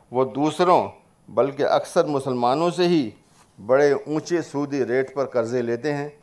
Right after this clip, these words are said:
जिससे वो बर्बाद हो जाते हैं। इस्लामी माशियात का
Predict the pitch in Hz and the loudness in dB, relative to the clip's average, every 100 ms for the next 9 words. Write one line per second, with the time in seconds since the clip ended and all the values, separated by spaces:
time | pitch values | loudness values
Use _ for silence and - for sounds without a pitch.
0 | _ _ _ _ _ 113 135 - 135 120 | _ _ _ _ _ -10 -10 -4 -4 -2
1 | 135 107 98 110 113 113 107 98 104 80 | -2 -2 0 2 2 -2 -4 -6 -8 -14
2 | _ _ _ _ _ _ _ _ _ - | _ _ _ _ _ _ _ _ _ -12
3 | - 143 160 175 156 139 139 139 160 165 | 0 2 4 2 0 2 2 0 4 6
4 | 170 - 170 170 - - | 6 4 6 6 4 -2